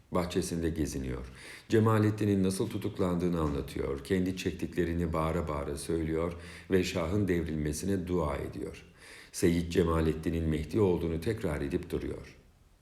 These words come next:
Oysa Seyyid'in kendisi bu kadar abuk subuk konuşmasını yasaklamıştı. Onunla bir arada gerçekten görülmek istemem. "El yazması hakkında bana bilgi verecek tek insan o," dedim. "Biliyorum," dedi.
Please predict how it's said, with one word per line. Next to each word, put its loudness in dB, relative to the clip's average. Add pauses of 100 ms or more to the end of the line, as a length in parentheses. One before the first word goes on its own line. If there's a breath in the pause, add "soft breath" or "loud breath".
(140)
Oysa 0
Seyyid'in 0
kendisi -4
bu -4
kadar -2
abuk -4
subuk -8
konuşmasını -4
yasaklamıştı. -4 (380 loud breath)
Onunla 4
bir 4
arada 2
gerçekten -2
görülmek -2
istemem. -10 (1300 loud breath)
"El 6
yazması 6
hakkında 2
bana 4
bilgi 0
verecek 2
tek -4
insan -2
o," -4 (180)
dedim. -6 (500)
"Biliyorum," 0 (380)
dedi. -8